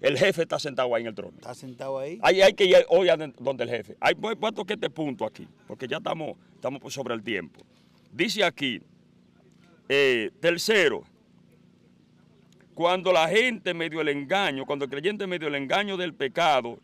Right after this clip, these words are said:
Speaker 1: se vuelve cada vez más tolerante del pecado, eh, en su vida, eh, ya no aman la justicia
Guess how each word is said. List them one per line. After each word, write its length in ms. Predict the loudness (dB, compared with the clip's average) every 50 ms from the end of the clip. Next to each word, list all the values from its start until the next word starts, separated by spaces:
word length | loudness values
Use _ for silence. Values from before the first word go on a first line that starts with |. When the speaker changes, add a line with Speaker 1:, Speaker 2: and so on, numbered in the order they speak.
| _ _ _ -14
Speaker 1:
se 220 | -8 -4 -2 -2
vuelve 460 | -2 -2 -2 -2 -2 -2 -4 -6 -6
cada 380 | -2 0 2 2 2 2 0 0
vez 260 | -2 -2 0 -2 -2
más 380 | -2 -2 -2 -2 -2 -2 -4 -6
tolerante 840 | -8 -6 -4 -4 -2 0 0 0 0 0 -2 -4 -6 -8 -8 -8 -6
del 240 | -6 -6 -8 -10 -10
pecado, 680 | -12 -12 -12 -6 -2 0 0 2 0 0 -2 -6 -10 -14 _ _ _ _ _ _ _ _ _ _ _ _ _ _ _ _ _ _ _ _ -6
eh, 300 | -4 -2 -2 -2 -2 -4 -4
en 160 | -4 -6 -6
su 240 | -8 -10 -10 -8 -6
vida, 400 | -6 -6 -4 -4 -4 -4 -4 -6 -12 _ _ _ _ _ _ _ _ _ _ _ _ _ _ _ _ _ _ -6
eh, 360 | -4 -4 -4 -4 -6 -6 -8 _ -18 -12
ya 400 | -4 0 2 2 4 2 2 0
no 240 | -2 -4 -8 -8 -8 _
aman 560 | -2 -2 -2 -2 -4 -6 -6 -8 -8 -8 -12 -14 -12
la 160 | -8 -8 -8
justicia 840 | -8 -8 -12 -16 -18 -12 -8 -6 -6 -6 -8 -10 -10 -10 -10 -8 -10